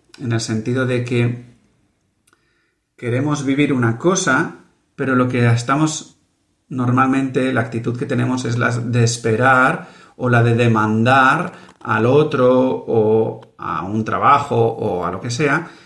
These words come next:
que nos dé eso que quiero vivir. Y eso no, no, mm, es delegar, ah, una vivencia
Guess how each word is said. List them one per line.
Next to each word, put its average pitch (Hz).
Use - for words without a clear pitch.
que 143
nos 123
dé 135
eso 127
que 120
quiero 110
vivir. 98
Y 135
eso 175
no, 170
no, 117
mm, 117
es 147
delegar, 156
ah, 117
una 131
vivencia 131